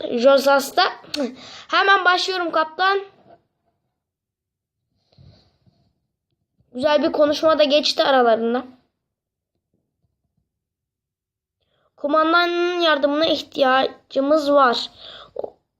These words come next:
Kumandan yardımına ihtiyacımız var. Oyunu beğenip beğenmediğin bu deneyimi daha geliştirerek için neler gerektiğini bize bil-, çok eğlenceli yani. Ben çok beğendim.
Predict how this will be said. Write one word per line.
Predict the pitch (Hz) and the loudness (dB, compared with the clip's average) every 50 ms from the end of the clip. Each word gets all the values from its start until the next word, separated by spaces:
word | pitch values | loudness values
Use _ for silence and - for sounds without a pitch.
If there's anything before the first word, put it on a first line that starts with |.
| _ _ - | _ _ -12
Kumandan | - - 277 302 302 320 320 311 330 349 349 330 | -8 -4 0 2 2 2 2 2 2 0 2 2
yardımına | 302 294 269 269 247 262 262 262 269 269 285 302 | 2 2 2 2 2 0 0 2 0 0 0 0
ihtiyacımız | - - 269 254 - - - 240 233 233 233 247 247 269 294 302 269 269 | 0 -2 -4 -6 -8 -4 -2 0 0 0 2 0 2 2 2 2 2 2
var. | 269 247 214 208 214 - - - - - - - _ | 2 2 2 0 -4 -10 -18 -20 -20 -20 -20 -20 _
Oyunu | - 240 285 302 320 339 302 | 0 0 2 2 2 4 6
beğenip | 320 311 302 320 339 349 349 - | 6 6 6 6 2 0 -2 -4
beğenmediğin | - 277 285 294 311 311 294 277 254 285 302 311 311 285 | -2 -2 0 0 0 0 -2 0 0 -2 -2 -2 -2 -2
bu | 285 285 | -2 2
deneyimi | 269 285 269 269 254 262 269 285 285 | 2 4 4 4 4 4 2 2 2
daha | 269 269 277 285 302 294 | 2 2 4 4 2 2
geliştirerek | 277 254 254 254 254 254 - - 262 262 285 302 302 302 294 294 - _ _ _ _ _ _ _ _ _ _ _ _ _ - | 2 2 2 2 2 0 -4 -4 0 2 4 4 4 2 0 -4 -10 _ _ _ _ _ _ _ _ _ _ _ _ _ -20
için | 262 254 - 302 311 311 | -12 -10 -8 -4 -2 0
neler | 294 285 285 294 302 | 2 2 4 4 2
gerektiğini | 277 262 262 254 254 254 - 269 269 277 285 | 4 4 2 2 0 0 -2 0 0 0 0
bize | 277 262 285 294 262 | 2 2 2 2 2
bil-, | 262 254 262 254 - - _ _ _ _ _ _ _ _ _ _ _ _ _ _ _ _ _ _ _ _ - | 0 -4 -6 -8 -12 -18 _ _ _ _ _ _ _ _ _ _ _ _ _ _ _ _ _ _ _ _ -2
çok | - 403 392 359 | -2 0 2 2
eğlenceli | 320 262 247 220 208 214 208 202 196 190 | 2 4 4 4 2 2 0 0 0 0
yani. | 190 190 190 190 208 240 254 - - _ _ _ | 0 0 0 -2 -4 -6 -6 -12 -18 _ _ _
Ben | - 269 277 | -4 -4 -2
çok | 262 - 320 320 320 | 0 0 -2 0 0
beğendim. | 269 247 226 208 196 220 247 254 - - | 0 0 2 2 0 0 -2 -4 -6 -10